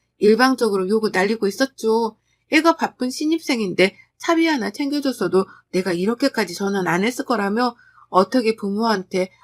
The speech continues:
아니 우리한테 한마디 상의도 없이 애를 불러다가 지 자식 과외를 시킬 생각을 하냐며 막 따졌습니다.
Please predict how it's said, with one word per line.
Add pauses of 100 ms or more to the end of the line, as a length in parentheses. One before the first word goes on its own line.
(120)
아니
우리한테
한마디
상의도
없이 (280)
애를
불러다가 (260)
지
자식
과외를
시킬
생각을
하냐며 (280)
막
따졌습니다.